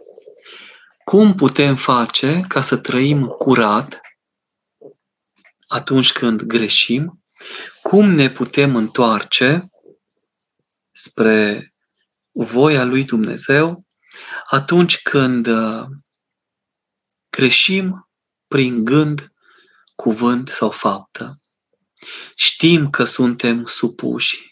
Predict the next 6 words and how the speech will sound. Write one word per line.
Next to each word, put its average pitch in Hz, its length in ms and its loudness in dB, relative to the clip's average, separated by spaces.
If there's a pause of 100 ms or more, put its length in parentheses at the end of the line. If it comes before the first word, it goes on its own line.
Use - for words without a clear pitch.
(100)
greșelii, 113 920 -2 (2000)
suntem 120 460 0
conștienți 135 840 0
că 113 360 0
greșim 120 800 -2
mereu 110 640 -4